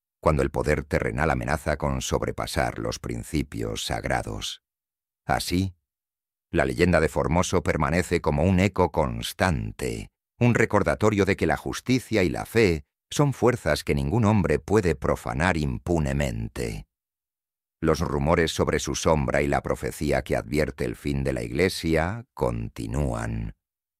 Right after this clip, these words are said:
como si el espíritu de Formoso, en un último acto de redención, siguiera velando desde la oscuridad, para que el poder que una vez fue profanado sea guiado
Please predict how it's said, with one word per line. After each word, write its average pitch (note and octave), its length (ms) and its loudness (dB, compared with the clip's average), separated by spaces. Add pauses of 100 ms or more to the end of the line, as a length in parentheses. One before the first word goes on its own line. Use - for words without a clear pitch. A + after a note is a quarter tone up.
(100)
como F2 200 4
si F2 140 2
el D#2+ 60 4
espíritu A#2+ 480 0
de G2+ 120 2
Formoso, B1 800 -4 (260)
en D2+ 140 2
un D2+ 100 2
último D#2+ 460 2
acto D2+ 340 0
de D2 160 2
redención, C2+ 960 -2 (460)
siguiera G#2+ 360 0
velando D#2 480 2
desde C2+ 300 0
la C2 80 2
oscuridad, C2 600 -2 (460)
para E2 160 2
que F2+ 80 2
el D#2 120 4
poder D2+ 340 2
que E2 140 -2
una F#2 160 4
vez D2 220 2 (100)
fue D#2 240 2
profanado B1+ 640 -2 (560)
sea C#2+ 260 2
guiado B1 600 -4